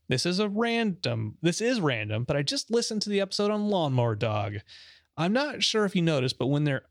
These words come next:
escaping everyone's dreams and they're on each other's backs,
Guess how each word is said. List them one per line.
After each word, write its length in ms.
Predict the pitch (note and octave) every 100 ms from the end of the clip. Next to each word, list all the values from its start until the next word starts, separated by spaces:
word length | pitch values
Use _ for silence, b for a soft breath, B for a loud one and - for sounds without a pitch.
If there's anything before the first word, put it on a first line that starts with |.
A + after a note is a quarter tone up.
| _ _ -
escaping 680 | C#3+ - A#3 G#3+ G3+ F#3 -
everyone's 400 | C#3+ F3 D#3+ A#2
dreams 520 | - E3 A#2+ G#2+ A#2
and 160 | C3 C3+
they're 80 |
on 140 | C3+ C3+
each 160 | B2 D3+
other's 240 | B2 G#2
backs, 500 | - D#3+ A#2 - -